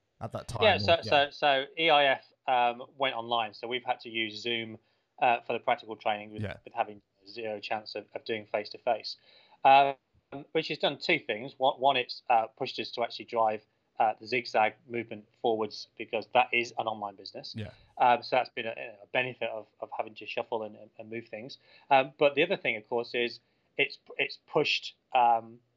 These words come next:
Speaker 2: the coaching arm, because when you
Speaker 1: Yeah.
Speaker 2: have to teach people becoming personal trainers on Zoom, um, you have to replace the tactile training that you'd have in a physical gym, um, with something else. And that's something else that we've driven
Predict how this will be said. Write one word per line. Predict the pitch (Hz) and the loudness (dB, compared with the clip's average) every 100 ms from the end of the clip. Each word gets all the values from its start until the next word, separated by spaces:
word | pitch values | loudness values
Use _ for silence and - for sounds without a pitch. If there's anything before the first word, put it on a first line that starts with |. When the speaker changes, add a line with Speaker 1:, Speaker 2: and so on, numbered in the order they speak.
| - | -6
Speaker 2:
the | |
coaching | 131 - 135 - 123 | -6 -2 -4 -4 0
arm, | 151 127 95 98 | 4 2 0 _
because | 120 123 113 - | -6 -2 -2 -2
when | 131 127 | -6 -2
you | 120 120 117 110 - | 0 2 0 -4 -12
Speaker 1:
Yeah. | 104 101 | -2 0
Speaker 2:
have | 95 | 0
to | - | -6
teach | - 123 - | -6 -6 -6
people | 127 120 | -10 -10
becoming | 113 131 117 | -8 -8 -6
personal | 117 113 113 | -4 -4 -4
trainers | 120 117 107 107 - | 0 0 -2 -12 -4
on | 113 | -4
Zoom, | 104 151 117 107 _ _ _ _ _ | 2 2 2 -4 _ _ _ _ _
um, | 135 127 123 123 | 6 6 6 2
you | 131 131 | -4 -4
have | 139 | -4
to | - | -6
replace | 123 - 131 123 117 - _ _ _ _ | -12 -6 -2 0 -2 -14 _ _ _ _
the | 120 117 120 _ | -2 -2 -6 _
tactile | - 170 - 127 120 117 | -4 -4 0 2 2 0
training | - - 131 120 | -6 -4 -4 -6
that | 117 | -12
you'd | 117 | -14
have | 113 120 117 | -4 -4 -2
in | 110 | -12
a | |
physical | - 117 120 117 | -14 -16 -14 -16
gym, | - 170 123 110 - _ _ _ _ | -6 -4 -4 -6 -20 _ _ _ _
um, | 131 131 135 | 4 4 2
with | 135 131 139 | -6 -2 -2
something | - 139 123 131 | -4 -10 -6 0
else. | 160 110 - | 0 0 -8
And | 131 | -6
that's | 123 - | -6 -8
something | 131 117 117 | -12 -12 -4
else | 131 120 - | -2 -2 -4
that | - 120 | -14 -12
we've | 110 | -12
driven | - 147 117 101 | -2 -2 -2 -12